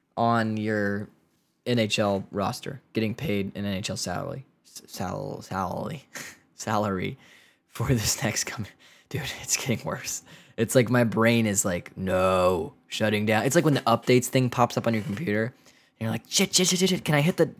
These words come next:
net later thing before the bar makes?" That's me right now. I'm racing to hit the cancel button, and the bar is, like, getting ri-, it's, like, at ninety percent, and I'm about to shut down and reboot and update for forty-five years right in the middle of your important project you're doing.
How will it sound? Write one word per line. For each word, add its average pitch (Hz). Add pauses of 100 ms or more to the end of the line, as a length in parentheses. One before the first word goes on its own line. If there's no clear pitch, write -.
(100)
net 151
later 180
thing 190
before 165
the 151
bar 156
makes?" 156 (500)
That's 135
me 120
right -
now. -
I'm 113
racing 123
to 107
hit 120
the 117
cancel 113
button, 98 (140)
and 113
the 101
bar 107
is, 101
like, 98
getting 98
ri-, 98
it's, 95
like, 98
at -
ninety 101
percent, - (160)
and 107
I'm 107
about 104
to 107
shut 104
down 104
and 95
reboot 101 (340)
and 101
update 104
for 95 (160)
forty-five 110
years 92 (760)
right 117
in 113
the 113
middle 107
of 101
your 98
important 90
project 90
you're 76
doing. 76